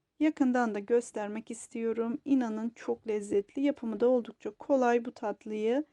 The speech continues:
Kesinlikle denemenizi tavsiye ediyorum arkadaşlar.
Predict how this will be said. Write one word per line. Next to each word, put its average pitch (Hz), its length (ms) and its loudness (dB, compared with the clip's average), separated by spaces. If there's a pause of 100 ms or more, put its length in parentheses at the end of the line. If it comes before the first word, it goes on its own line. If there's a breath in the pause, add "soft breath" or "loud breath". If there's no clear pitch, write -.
(440 soft breath)
Kesinlikle 247 840 0
denemenizi 202 580 -2
tavsiye 240 500 -4
ediyorum 233 340 0
arkadaşlar. 233 840 -4